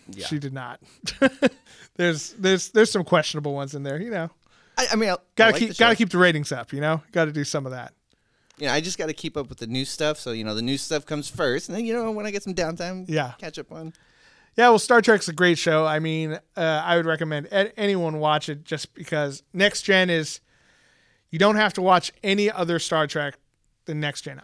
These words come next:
Speaker 2: I still think you should 'cause, like, I, I really love Voyager. I think, uh, it gets, uh, too hard of a, a criticism from a lot of people, um, but I think it was a very good show in its own right.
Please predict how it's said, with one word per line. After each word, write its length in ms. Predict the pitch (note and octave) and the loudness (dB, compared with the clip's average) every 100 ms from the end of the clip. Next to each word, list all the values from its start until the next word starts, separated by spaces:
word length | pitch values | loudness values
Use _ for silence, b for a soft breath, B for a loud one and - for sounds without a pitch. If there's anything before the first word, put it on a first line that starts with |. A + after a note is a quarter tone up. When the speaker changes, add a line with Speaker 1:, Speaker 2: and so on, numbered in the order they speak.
| - | -2
Speaker 2:
I 240 | D#3+ D#3 - | 0 -2 -8
still 340 | - - G3 | -12 0 2
think 220 | G3+ E3+ | 2 -2
you 60 | F3 | 2
should 260 | A3+ A#3+ - _ | 6 6 4 _
'cause, 300 | - E3 D3 - - | -2 -2 -2 -12 -4
like, 280 | D#3 D3 - | -2 -2 0
I, 260 | D#3+ E3 - | 4 4 2
I 160 | F3 F#3 | 2 4
really 300 | F#3+ G3+ F#3+ | 4 4 4
love 240 | F#3 F#3 E3+ | 4 2 2
Voyager. 540 | F3 F#3 F3+ F#3+ F#3+ | 4 4 4 2 0
I 100 | E3 | 0
think, 320 | D#3+ D#3+ - - | -2 -6 -8 -2
uh, 320 | D#3+ D3+ D3 b b b b | 0 2 0 b b b b
it 120 | E3 D#3 | -6 -2
gets, 320 | E3 - - - | -2 -2 -10 -4
uh, 540 | D#3+ D3+ D3 C#3+ C#3 - | 0 0 0 -2 -6 -8
too 220 | - G3 | -4 0
hard 240 | F3+ F3 F3 | 2 4 2
of 140 | E3 | 0
a, 260 | D#3+ D3+ C#3 b b b b b _ - | 0 -2 -4 b b b b b _ -4
a 260 | D3+ D3 - _ - | -2 -2 -6 _ -2
criticism 540 | F#3+ F3+ - E3+ F3 | 0 0 0 -2 -2
from 160 | E3+ D#3+ | -2 -2
a 40 | D#3 | 0
lot 200 | D#3+ E3 | 0 0
of 80 | |
people, 460 | - E3+ F3+ F3 F3 b b b b D#3+ | -2 -4 -2 -4 -6 b b b b -4
um, 200 | D3 D3 | -2 2
but 80 | D3+ | 2
I 80 | |
think 180 | D#3+ E3+ | 2 0
it 40 | D#3+ | -2
was 120 | C#3 | -2
a 40 | |
very 260 | C#3 E3 D#3 | 2 2 2
good 260 | D#3+ E3 | 0 0
show 280 | D#3 F3+ D#3+ | 0 0 0
in 60 | D#3+ | 0
its 140 | D3+ | -2
own 160 | D#3+ D#3+ | -2 0
right. 300 | E3 E3 E3 | 0 0 -2